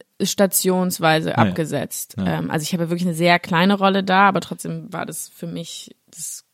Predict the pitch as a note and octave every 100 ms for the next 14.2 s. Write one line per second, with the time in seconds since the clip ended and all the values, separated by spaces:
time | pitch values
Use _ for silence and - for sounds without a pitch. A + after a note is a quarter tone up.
0 | _ - - F3 D#3+ F#3+ E3+ E3 E3+ D3+
1 | D#3 D#3+ - D#3+ - D3+ D3+ E3 D3+ D#3+
2 | - D#3+ D#3 D#3 E3 - - - F3+ E3
3 | E3 E3 - - _ _ _ - - F#3
4 | D3 F3 - - G#3 G3+ G3+ G3+ F#3+ F3
5 | F3 F3 E3+ E3+ E3+ F3+ - - F3 F#3+
6 | G#3+ A3 G#3+ - F3 E3+ F3 F3 E3+ E3+
7 | E3+ E3+ E3+ F3 E3+ F3 E3+ E3 - -
8 | F3 F3 - F3+ F3 F3 F3+ F#3+ G#3 A3
9 | A3 A3 A3+ A3 - C4 B3+ A#3 A#3+ A#3
10 | - A#3+ B3 B3 - A3 A3+ G#3+ - G3+
11 | G3 G3+ - - - D#4+ - C4+ B3+ B3+
12 | D4+ A#3+ B3+ D3 D#3+ D#3 - - G#3+ -
13 | G3+ - - A3 F#3 F#3+ A3 - B3+ F4+
14 | -